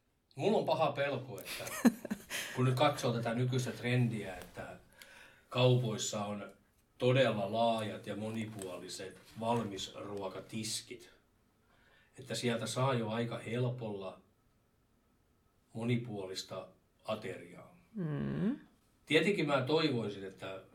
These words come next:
Speaker 1: me syötäis enemmän ihan perus suomalaista, satakuntalaista perusruokaa, mihin kuuluu perunat,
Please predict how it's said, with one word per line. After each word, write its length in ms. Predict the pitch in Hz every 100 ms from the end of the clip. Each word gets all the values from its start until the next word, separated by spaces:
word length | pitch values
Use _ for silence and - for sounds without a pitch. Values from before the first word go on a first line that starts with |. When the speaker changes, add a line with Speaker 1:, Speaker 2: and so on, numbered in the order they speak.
| - -
Speaker 1:
me 100 | -
syötäis 500 | 123 123 117 - 104
enemmän 520 | 107 101 95 90 87 - - - _ _
ihan 320 | 110 113 110 113
perus 480 | 117 113 107 - - _ _ _
suomalaista, 840 | - 127 120 113 98 92 - 104 -
satakuntalaista 920 | - 120 120 107 101 95 92 - 95 95 -
perusruokaa, 880 | - 98 131 127 135 135 123 - 123
mihin 300 | 123 117 117
kuuluu 720 | 110 107 107 104 98 92 - -
perunat, 720 | 98 98 110 104 101 - -